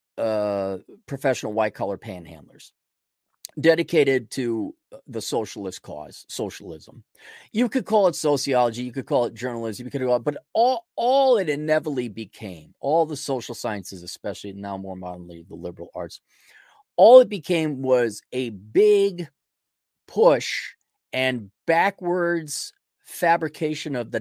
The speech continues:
data and research to prove that socialism will work the next time we try it,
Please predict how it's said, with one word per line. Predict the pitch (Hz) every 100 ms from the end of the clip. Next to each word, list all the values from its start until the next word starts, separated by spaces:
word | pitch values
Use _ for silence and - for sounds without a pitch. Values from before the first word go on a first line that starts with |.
| 104
data | - 135 139 143 131 123
and | 117 113
research | 127 123 120 107 - -
to |
prove | 113 - 359 320 185
that | 196
socialism | - 190 165 170 160 160
will | 135 127
work | 156 139
the | 147
next | 170 208
time | - 185 156
we |
try | 131 160 151
it, | 104